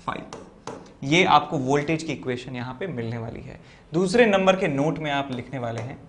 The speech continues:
दूसरे number के note में लिखेंगे, यदि किसी एलसीआर circuit में एक्ससी की value ज्यादा हो जाती है एक्सएल से, यहाँ पे मैं लिखूंगा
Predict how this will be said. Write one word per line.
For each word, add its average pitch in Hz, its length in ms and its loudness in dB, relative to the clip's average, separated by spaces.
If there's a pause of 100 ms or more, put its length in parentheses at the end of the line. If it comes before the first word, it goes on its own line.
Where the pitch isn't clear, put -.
दूसरे 143 240 -2
number 139 220 -2
के 135 120 -6
note 123 200 -4
में 127 100 -8
लिखेंगे, 139 360 -6 (320)
यदि 202 180 8
किसी 226 340 0
एलसीआर 202 420 4
circuit 165 400 -4
में 170 220 -8
एक्ससी 175 320 0
की 180 120 -4
value 135 320 -2
ज्यादा 127 260 0
हो 131 120 -2
जाती 120 280 -6
है 131 280 -8
एक्सएल 165 340 -4
से, 180 120 -8
यहाँ - 540 -6
पे 139 60 -6
मैं 139 80 -2
लिखूंगा 131 360 -4